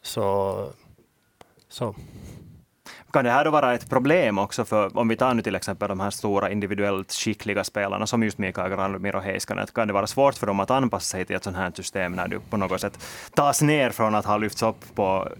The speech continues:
Speaker 2: ifrån ett stjärnstatus till att vara en del av bara laget?
Speaker 1: <clears throat> Såklart, men det, det tror jag är Jukka Jalanens, eh, styrka. Jag tror att han,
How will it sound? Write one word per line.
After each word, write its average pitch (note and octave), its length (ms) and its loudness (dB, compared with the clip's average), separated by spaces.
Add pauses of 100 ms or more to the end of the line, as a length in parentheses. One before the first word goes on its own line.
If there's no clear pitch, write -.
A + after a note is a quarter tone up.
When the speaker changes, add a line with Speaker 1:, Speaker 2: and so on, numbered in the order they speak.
Speaker 2:
ifrån A#2 360 2
ett G#2 120 -2
stjärnstatus G2 580 -2
till G2+ 100 0
att F#2+ 120 -4
vara G2 180 2
en F#2+ 100 -4
del F#2 220 0
av F2+ 80 0
bara F#2 200 0
laget? G2+ 360 0 (200)
Speaker 1:
<clears throat> B2 200 -6
Såklart, - 560 0
men A2+ 140 -6
det, A#2 360 2 (240)
det B2+ 200 0
tror A#2+ 200 -2
jag G#2+ 120 4
är A2 240 2
Jukka G#2 280 -8
Jalanens, G2+ 720 -4
eh, G2 420 -4
styrka. G2+ 600 -4 (360)
Jag - 100 -12
tror A2+ 160 -2
att G2+ 80 -6
han, G2 340 -6